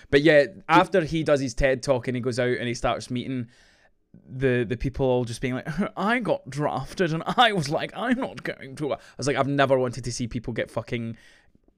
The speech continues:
petrol bombed in my life." Like, I, I hated every one of they fucks. Like, <laughs> just like,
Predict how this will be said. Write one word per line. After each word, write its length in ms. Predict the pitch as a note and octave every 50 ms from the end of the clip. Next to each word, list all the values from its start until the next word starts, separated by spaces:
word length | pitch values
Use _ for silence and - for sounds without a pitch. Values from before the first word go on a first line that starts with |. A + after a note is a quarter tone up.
| _ _ _ -
petrol 320 | - C3 A2+ - C#3 C3
bombed 340 | A2+ B2 B2 B2 B2+ B2 A2+ -
in 100 | A#2 A#2+
my 100 | B2 B2 A#2+
life." 260 | A2 A2 A#2 A#2 -
Like, 80 | B2 A#2
I, 160 | A#2+ A#2+ A#2 A#2 A#2+ A#2+ A#2+
I 220 | - A#2 A#2+ A#2+ A#2
hated 460 | - - - B2+ B2 - - B2 A#2+ -
every 280 | B2 C3+ B2 C#3 D3+ D3+
one 180 | D#3 D3 B2+
of 80 | A#2+ B2
they 100 | B2+ B2+
fucks. 380 | - - C#3 - C3 B2+ -
Like, 200 | D3 A#2+ A#2 -
<laughs> 80 | - D#3+
just 160 | D3+ D#3+ C3
like, 200 | D3 C#3+ - -